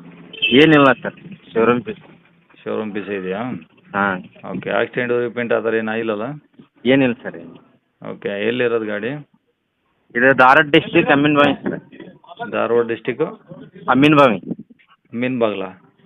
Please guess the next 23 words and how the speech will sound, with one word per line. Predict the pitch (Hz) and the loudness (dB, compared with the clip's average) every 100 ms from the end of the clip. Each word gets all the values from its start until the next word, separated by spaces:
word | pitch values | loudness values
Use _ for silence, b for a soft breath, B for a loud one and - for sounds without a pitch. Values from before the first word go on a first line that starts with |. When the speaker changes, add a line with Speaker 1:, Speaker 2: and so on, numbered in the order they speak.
| _ _ - - | _ _ -20 -4
Speaker 1:
ಅಮೀನ್ | 110 127 156 | 0 4 4
ಬಾವಿ. | 143 127 127 123 - _ _ _ 113 | 4 4 4 2 -4 _ _ _ -12
Speaker 2:
ಅಮೀನ್ | 107 123 123 | -6 -6 -4
ಬಾವಿನಾ? | 110 104 101 131 113 95 _ _ - | -4 -4 -6 -6 -8 -12 _ _ -2
Speaker 1:
ಹಾಂ | 110 117 - | 2 2 0
ಸರ್. | 92 _ _ _ _ 101 | -14 _ _ _ _ -18
Speaker 2:
ಓಕೆ, | 98 - 95 95 | -18 -14 -12 -6
ಏನು | 107 123 | -6 -4
ಹೇಳ್ತೀರಿ | 117 110 | -6 -6
ಗಾಡಿ | 107 110 110 | -6 -4 -4
ರೇಟು? | 110 101 113 120 120 _ _ _ _ _ - | -4 -4 -8 -8 -16 _ _ _ _ _ -4
Speaker 1:
ಒಂದು | 131 147 | 2 4
ಲಕ್ಷದ | 156 165 156 | 4 4 4
ಐದು | 160 135 | 4 4
ಸಾವಿರ | 151 143 | 4 6
ಹೇಳಿದೀವಿ | 131 135 131 | 6 4 -2
ಸರ್. | 95 104 123 | -2 -2 0
ಏನ್ರ | 110 117 117 113 110 107 | -2 -2 -4 -2 -2 -2
ನಿಮ್ಮ | 110 113 107 107 107 | -4 -4 -2 -2 -4
YouTube | 104 117 - | -6 -8 -4
ಚಾನಲಿಂದ | 110 110 110 110 | -2 0 0 -2
ಬಂದ್ರೆ | 107 123 123 113 | -2 -4 -4 -4
ಏನ್ರ | 113 | -4